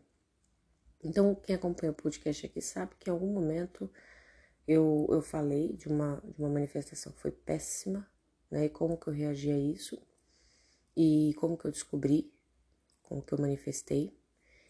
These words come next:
e a importância de você tá atento a absolutamente tudo, tudo que está à sua volta,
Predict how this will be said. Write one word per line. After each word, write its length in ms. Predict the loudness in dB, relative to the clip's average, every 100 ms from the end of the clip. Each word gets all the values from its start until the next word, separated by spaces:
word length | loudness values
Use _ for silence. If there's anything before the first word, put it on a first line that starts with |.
| _ _
e 60 | 4
a 40 |
importância 760 | 4 4 0 2 2 2 2 0
de 100 | 0
você 240 | -2 -4
tá 160 | -4 -4
atento 480 | -2 -2 -2 0 0
a 100 | 0
absolutamente 1120 | -6 -8 -6 -2 0 0 -2 0 0 -2 -6
tudo, 680 | -6 0 0 0 0 -2 -6 _ _ _ _ _ _ _ _ -2
tudo 380 | 0 2 0
que 140 | -2 -10
está 200 | -8 -8
à 20 |
sua 240 | -6 -6
volta, 560 | 2 6 6 6 -4